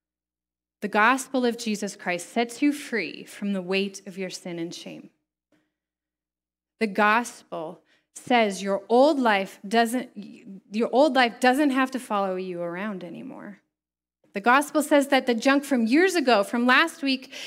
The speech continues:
even from this morning, can be completely cut off, no longer defining who you are in Christ. How often do you feel like you could never be righteous because of your sin, because of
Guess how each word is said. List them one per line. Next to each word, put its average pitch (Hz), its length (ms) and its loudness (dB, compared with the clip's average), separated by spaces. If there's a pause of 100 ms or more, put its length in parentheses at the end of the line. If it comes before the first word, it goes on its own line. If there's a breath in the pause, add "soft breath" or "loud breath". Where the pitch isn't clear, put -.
(240 loud breath)
even 320 280 4
from 349 220 6
this - 260 2
morning, 247 760 2 (340 loud breath)
can 247 140 4
be 247 100 2
completely 240 800 -2
cut 208 300 -6
off, 156 340 -10
no 233 420 4
longer 202 380 -4
defining 180 480 -8
who 262 380 -2
you 226 480 -6
are 190 360 -12
in 175 220 -14
Christ. - 560 -20 (3500)
How 247 140 2
often 254 260 0
do 208 80 -8
you 208 80 -4
feel 220 240 -6
like 196 220 -6
you 190 40 -8
could 185 160 -12
never 180 360 -8
be 185 180 -10
righteous 170 760 -12
because 180 360 -12
of 170 100 -12
your 170 120 -12
sin, - 420 -16
because 190 320 -10
of 180 340 -4